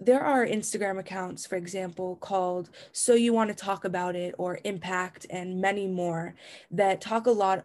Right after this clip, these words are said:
or just give a lot of resources and talk about, um, many of the Black lives lost due to police brutality or also from the, um, death penalty and just systems like that.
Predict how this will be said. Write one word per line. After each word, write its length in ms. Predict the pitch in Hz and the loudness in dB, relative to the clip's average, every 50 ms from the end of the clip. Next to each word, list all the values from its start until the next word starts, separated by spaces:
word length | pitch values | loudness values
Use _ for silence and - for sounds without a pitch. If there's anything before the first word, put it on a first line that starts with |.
| - - _ | -8 -6 _
or 160 | 208 196 190 | 2 2 2
just 400 | 165 208 202 - - - - 185 | 2 0 -4 -6 -8 -10 -12 -4
give 260 | 165 220 220 220 170 - | 2 2 2 2 2 0
a 80 | - 196 | -2 0
lot 180 | 196 185 185 190 | 0 0 0 -2
of 140 | 170 160 | -2 -2
resources 640 | 185 185 175 - - 185 180 180 175 - 180 175 165 | -2 -2 -2 -2 -2 -2 -2 -4 -4 -4 -4 -4 -6
and 100 | 170 180 | -6 -8
talk 240 | 175 185 185 180 170 | -8 -8 -10 -8 -6
about, 380 | 185 165 185 175 175 170 - - - - - - - - - _ _ | -4 -2 -2 -2 -2 -4 -6 -10 -14 -20 -20 -20 -20 -20 -20 _ _
um, 460 | - 190 185 180 180 180 180 180 165 - | -6 -4 -4 -4 -4 -4 -6 -6 -6 -6
many 460 | 208 196 208 202 202 202 202 196 - - - | -2 0 2 2 2 2 0 -2 -2 -4 -4
of 360 | 185 185 185 180 180 175 - - | -4 -4 -4 -6 -6 -8 -8 -4
the 120 | - 202 | -4 -2
Black 340 | 170 175 202 180 175 170 - | 0 2 0 0 0 -2 -4
lives 320 | 196 180 180 180 175 170 185 | -4 -2 -2 -4 -4 -4 -4
lost 560 | 190 185 175 175 180 202 214 - - - _ - - - _ 175 | -2 -2 -2 -4 -6 -8 -8 -12 -12 -14 _ -20 -20 -18 _ -8
due 220 | 170 202 202 202 | -4 -2 -2 -2
to 280 | 160 - - 208 196 190 | -4 -4 -2 -2 0 0
police 360 | 180 - - 220 233 226 226 | -2 -2 0 0 0 0 0
brutality 760 | - 214 190 170 196 190 185 180 180 180 175 180 180 175 160 - - | -4 -6 -8 -6 -4 -2 -2 -2 -2 -2 -4 -2 -2 -4 -2 -2 0
or 360 | 185 185 185 175 175 175 - - | 0 2 2 0 0 -2 -2 0
also 640 | 185 190 185 - - - 190 175 175 175 180 175 - - - - - _ | 0 0 0 -2 -4 -4 -4 -4 -4 -4 -6 -8 -10 -16 -20 -20 -20 _
from 680 | _ - - 202 185 175 175 175 175 175 175 180 - - _ _ - - _ - | _ -6 -4 -2 -2 -2 -2 -4 -6 -6 -6 -8 -10 -12 _ _ -20 -20 _ -12
the, 520 | 185 190 190 180 175 175 180 175 - - - - | -8 -6 -4 -4 -2 -2 -4 -4 -6 -8 -10 -12
um, 320 | - 160 160 131 143 160 156 165 | -10 -10 -10 -8 -8 -8 -8 -4
death 260 | 175 220 214 214 214 - | -2 -2 -2 -2 -4 -6
penalty 640 | - 202 190 185 180 170 - - 185 175 175 175 - - - - _ - | -6 -4 -4 -4 -6 -8 -8 -6 -4 -4 -4 -4 -8 -14 -20 -20 _ -6
and 380 | 202 196 190 185 180 185 - - - | -4 -2 -2 -2 -4 -4 -6 -8 0
just 320 | - 233 226 226 - - | 0 2 2 2 0 0
systems 480 | - 214 - - - 208 190 190 175 - | 0 -2 -2 -2 -4 -4 -4 -4 -6 -6
like 240 | 190 180 170 - - | -6 -6 -6 -4 -2
that. 320 | 196 175 175 170 - | -2 -2 -2 -6 -10